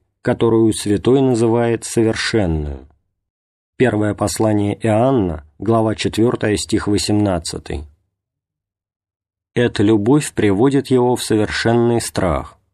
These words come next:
потому что таковой страшится и соблюдает верность воле Божией не из-за страха казни, не для того, чтобы избегнуть вечной муки, но потому что, как мы сказали,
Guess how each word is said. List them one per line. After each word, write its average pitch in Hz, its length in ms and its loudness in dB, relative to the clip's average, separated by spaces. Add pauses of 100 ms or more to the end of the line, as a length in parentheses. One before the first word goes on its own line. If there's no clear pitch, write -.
(380)
потому 117 380 2
что 123 220 -4
таковой 110 460 2
страшится 110 760 -2
и - 180 -4
соблюдает 107 720 2
верность 107 540 0
воле 131 300 4
Божией 120 600 2 (120)
не 113 280 4
из-за 98 240 0
страха 120 480 -2
казни, 73 640 -2 (160)
не 113 160 4
для 110 180 2
того, 117 280 0
чтобы 107 300 0
избегнуть 120 540 2
вечной 117 480 2
муки, 104 500 -2 (760)
но 117 220 2
потому 104 480 0
что, - 320 -4 (160)
как 110 180 -2
мы 113 140 0
сказали, 110 640 0